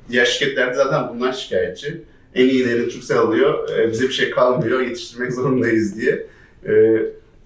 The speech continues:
bundan dolayı hani, e, siber güvenlik analisti bulmak, e, yetiştirmek veya, e, onu çalıştırmak çok kolay değil.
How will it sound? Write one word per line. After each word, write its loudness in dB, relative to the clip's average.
bundan 2
dolayı 4
hani, 4
e, 0
siber 0
güvenlik 0
analisti -2
bulmak, 0
e, -4
yetiştirmek -4
veya, 2
e, -8
onu 0
çalıştırmak 0
çok 2
kolay 2
değil. -4